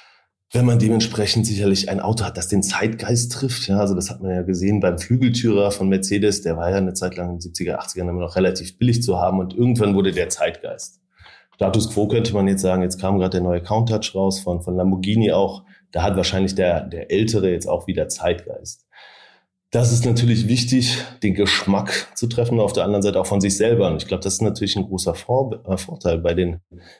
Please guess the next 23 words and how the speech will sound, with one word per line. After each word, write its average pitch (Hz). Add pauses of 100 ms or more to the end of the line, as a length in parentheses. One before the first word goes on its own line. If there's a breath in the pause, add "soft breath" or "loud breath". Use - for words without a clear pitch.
bei 85
den 87
Sachwerten 92
oder 85
in 85
den 80
Sammlerstücken, 92
Collectibles, 95
wie 92
wir 98
es 101
nennen. 104 (460 loud breath)
Das 90
hat 117
natürlich 113
schon 110
eine 117
gewisse 101
Art 101
von 101
Emotionalität 92
in 80
sich. -